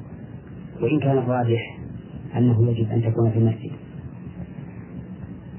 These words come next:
ثالثًا أن القول الراجح أن صلاة الفرد صحيحة،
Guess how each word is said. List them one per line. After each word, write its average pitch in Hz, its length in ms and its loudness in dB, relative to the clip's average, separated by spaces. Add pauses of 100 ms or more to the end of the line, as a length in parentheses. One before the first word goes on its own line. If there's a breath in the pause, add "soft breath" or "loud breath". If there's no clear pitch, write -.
(140)
ثالثًا 147 360 6
أن 127 420 4
القول 127 320 4
الراجح 139 560 2 (1300)
أن 120 240 8
صلاة 123 320 4
الفرد 131 720 2 (1700)
صحيحة، 123 520 2